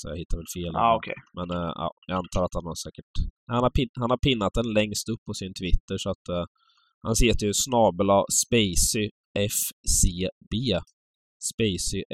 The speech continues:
Speaker 1: F C B. Eh, jag kan skriva en kommentar när vi postar på, på Facebook också om ni vill gå in och kika lite. Även om man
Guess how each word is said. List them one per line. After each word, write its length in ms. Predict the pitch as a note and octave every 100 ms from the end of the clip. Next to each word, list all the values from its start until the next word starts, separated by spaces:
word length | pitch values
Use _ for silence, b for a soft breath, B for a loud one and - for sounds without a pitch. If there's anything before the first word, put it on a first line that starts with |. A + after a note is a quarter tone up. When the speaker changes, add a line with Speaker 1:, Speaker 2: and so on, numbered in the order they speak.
| F#2
Speaker 1:
F 40 | - - -
C 20 | E2 E2
B. 40 | F2+ A2 - _ _ _ _ _ _ -
Eh, 200 | G2 F#2+
jag 80 | F2+
kan 80 | G#2+
skriva 240 | - F#2+
en 140 | F2 -
kommentar 380 | F2 F#2 E2+ F2 F2
när 80 |
vi 40 | F2 -
postar 280 | F2 - E2 -
på, 60 | F2 -
på 60 | - F#2+
Facebook 360 | F2 F2 - -
också 200 | E2+ -
om 60 | F#2+
ni 80 | F2 E2+
vill 220 | E2 E2
gå 80 | F2+
in 100 | E2
och 60 | E2+
kika 220 | F#2+ F2 F2
lite. 240 | F#2 - G2 - G2+
Även 140 | F2+
om 60 |
man 100 | F#2